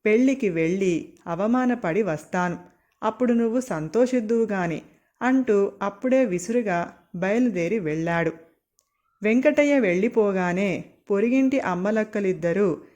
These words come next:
సీతమ్మ దగ్గరికి వచ్చి, "అయ్యో సీతమ్మ, నీకెన్ని కష్టాలు!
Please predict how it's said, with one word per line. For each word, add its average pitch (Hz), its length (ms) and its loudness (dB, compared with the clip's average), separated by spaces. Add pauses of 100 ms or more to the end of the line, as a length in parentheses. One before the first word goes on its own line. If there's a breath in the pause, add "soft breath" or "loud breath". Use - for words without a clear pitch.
(120 loud breath)
సీతమ్మ 240 520 0
దగ్గరికి 196 480 -2
వచ్చి, 185 540 -4 (380 soft breath)
"అయ్యో 190 340 -2
సీతమ్మ, 175 640 -4 (280)
నీకెన్ని 180 500 -4
కష్టాలు! 202 680 -2